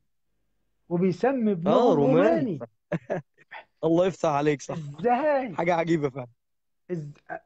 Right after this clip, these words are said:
Speaker 1: قتلوا الرب عندك
Speaker 2: يعني.
Speaker 1: وتسمي ابنك روماني؟ يعني. <laughs>
Speaker 2: الحمد لله على نعمة الله. والله حاجة
Speaker 1: المستعان.
Speaker 2: عجيبة فعلا.
Speaker 1: الله المستعان.
Speaker 2: يعني أنت بتقول،
Speaker 1: عليكم السلام
Speaker 2: يعني
Speaker 1: ورحمة
Speaker 2: أنت
Speaker 1: الله.
Speaker 2: من ضمن الحاجات بتقول إيه،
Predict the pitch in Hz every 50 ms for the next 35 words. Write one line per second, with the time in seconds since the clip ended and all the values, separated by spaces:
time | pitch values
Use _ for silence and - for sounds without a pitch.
0 | - 185 233 240 - 247 220 202 196 185 202 240 247 196 185 196 185 220 247 254
1 | - 240 208 - 190 180 - - - 240 240 247 240 247 226 214 - - 202 202
2 | 202 214 240 269 285 262 254 240 202 - - _ _ _ _ _ _ _ _ -
3 | 143 - - 156 - - 1077 1077 1077 1077 1077 1077 1077 - - - 988 1017 - -
4 | - - - 143 139 139 143 - 151 160 156 156 156 156 151 160 151 143 143 143
5 | 143 147 143 143 139 - - 180 - - - 208 294 311 147 151 170 180 190 165
6 | 185 175 175 165 156 - 302 311 285 143 - - - - _ - - - - -
7 | - - - _ _ _ _ - 214 220 220 226 233 233 226 220 214 208 202 -
8 | - - - 208 220 226 170 165 165 185 208 196 190 202 185 - 214 233 - 185
9 | 180 185 185 180 - 175 160 - - - 170 165 165 160 160 170 175 180 190 190
10 | - 214 196 196 202 190 226 233 226 214 208 208 226 214 208 208 190 208 214 226
11 | 233 240 240 240 220